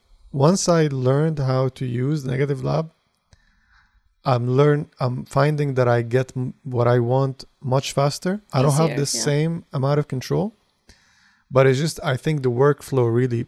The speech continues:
Speaker 1: plays a role. So, like, you really have to go through the, uh, exposure mod, like, presets, let's call them,
Speaker 2: Mm-hmm.
Speaker 1: that they have. So they have the cinematic ones, and then they have the lab ones,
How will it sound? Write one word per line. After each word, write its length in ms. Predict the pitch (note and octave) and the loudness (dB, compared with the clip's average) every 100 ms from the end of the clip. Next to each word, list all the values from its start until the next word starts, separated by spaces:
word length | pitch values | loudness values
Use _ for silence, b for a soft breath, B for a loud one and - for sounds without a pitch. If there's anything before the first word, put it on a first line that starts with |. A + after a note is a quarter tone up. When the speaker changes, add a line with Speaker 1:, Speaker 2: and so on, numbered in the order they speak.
| _ - | _ -2
Speaker 1:
plays 260 | C3 A#2 | 0 0
a 80 | A2+ | 0
role. 300 | A#2 A#2+ A#2 | -2 -2 -6
So, 220 | - A#2+ | -6 -4
like, 320 | A#2+ A#2+ B2+ - b b b b b _ _ _ | -2 -4 -6 -10 b b b b b _ _ _
you 200 | D#3 B2+ | -2 0
really 320 | C3 D#3 F3 F3 | 2 2 4 4
have 260 | D#3+ - | 2 0
to 80 | D#3 | -2
go 200 | C3+ C#3 | 2 2
through 580 | C3 C#3+ C#3+ C#3+ C#3+ C3+ | 0 -2 0 0 -2 -2
the, 260 | A#2+ - - | -2 -4 -4
uh, 320 | A#2+ A2 A#2 - | -2 -2 -2 -6
exposure 600 | B2 - C#3 C#3 E3 D3+ | -8 0 4 4 4 2
mod, 360 | D3+ D3+ E3+ | 2 0 -2
like, 360 | C#3 A2+ G#2 - | -6 -6 -6 -4
presets, 540 | C#3+ D3 D3+ D3 - D3+ | -2 0 -2 -4 -6 -8
let's 160 | B2+ | -6
call 200 | - C#3+ | -2 -2
them, 220 | C#3+ E3 F#3+ | 0 -2 -6
Speaker 2:
Mm-hmm. 240 | D4 D4 | -12 -4
Speaker 1:
that 100 | B2+ | -2
they 140 | A#2 A#2+ | 0 0
have. 220 | A#2+ B2 | 0 -2
So 120 | C3 | -4
they 100 | A#2+ | -4
have 120 | A2+ | -6
the 80 | A#2+ | -8
cinematic 680 | A#2 B2 A2+ A#2 - B2+ C3 | -6 -4 -2 -2 -2 -4 -4
ones, 420 | A#2+ A#2+ B2+ A#2+ | -4 -6 -8 -8
and 140 | A2+ | -8
then 80 | A2+ | -6
they 80 | A2 | -4
have 220 | A2+ A2 | -6 -6
the 120 | A2+ | -6
lab 260 | A#2 A#2 A#2 | -2 -2 -2
ones, 320 | A#2 A#2 | -4 -6